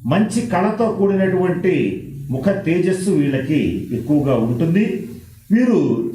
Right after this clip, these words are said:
చాలా తొందరగా ప్రజల్ని ఆకర్షించగలుగుతారు. ఆకర్షించి వాళ్ళు చేయవలసినటువంటి కార్యక్రమాలని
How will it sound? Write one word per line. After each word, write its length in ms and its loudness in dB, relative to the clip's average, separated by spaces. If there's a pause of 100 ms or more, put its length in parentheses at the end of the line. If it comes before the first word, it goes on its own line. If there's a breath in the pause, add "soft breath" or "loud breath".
చాలా 220 2
తొందరగా 520 2
ప్రజల్ని 720 0
ఆకర్షించగలుగుతారు. 1080 -2
ఆకర్షించి 800 -2 (580 loud breath)
వాళ్ళు 720 2 (300)
చేయవలసినటువంటి 800 2
కార్యక్రమాలని 1120 0